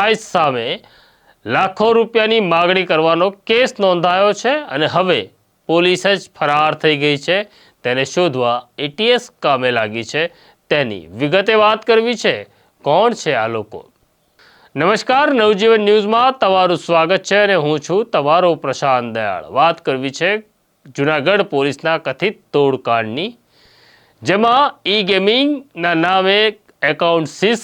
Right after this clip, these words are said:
કરવામાં આવ્યા અને આ બેંક એકાઉન્ટ ખોલવા માટે લાખો રૂપિયાની માગણી થઈ. આ મામલે ગુનો નોંધાઈ ચૂક્યો છે, પણ આખા મામલામાં એક નામ આવે છે,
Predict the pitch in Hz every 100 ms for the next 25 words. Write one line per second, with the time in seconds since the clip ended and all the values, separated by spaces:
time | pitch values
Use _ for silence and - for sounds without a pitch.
0 | - 208 196 196 202 196 196 226 208 156
1 | 135 160 151 151 135 151 147 - 151 147
2 | 135 131 139 190 202 156 143 143 131 127
3 | 131 127 123 120 165 208 220 170 208 226
4 | 147 131 135 127 151 190 143 135 147 170
5 | 202 165 123 107 127 156 180 139 123 113
6 | 107 - - _ _ _ _ _ _ _
7 | _ - _ 190 240 233 233 262 302 269
8 | 233 214 202 175 143 170 180 180 180 208
9 | 254 294 _ _ _ _ _ - 165 202
10 | 202 202 233